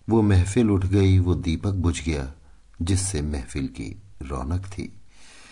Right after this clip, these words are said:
वो प्रेम मूर्ति कब्र की गोद में सो रही है। हाँ, उसके प्रेम की छाप अब भी हृदय पर है और उसकी अमर स्मृति आंखों के सामने। वीरांगनाओं में ऐसी वफा, ऐसा प्रेम, ऐसा व्रत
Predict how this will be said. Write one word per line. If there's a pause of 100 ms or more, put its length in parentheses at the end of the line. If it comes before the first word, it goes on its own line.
(260)
वो
प्रेम
मूर्ति
कब्र
की
गोद
में
सो
रही
है। (680)
हाँ, (240)
उसके
प्रेम
की
छाप (440)
अब
भी
हृदय
पर
है (420)
और
उसकी (120)
अमर (120)
स्मृति
आंखों
के
सामने। (1000)
वीरांगनाओं
में
ऐसी
वफा,
ऐसा
प्रेम,
ऐसा
व्रत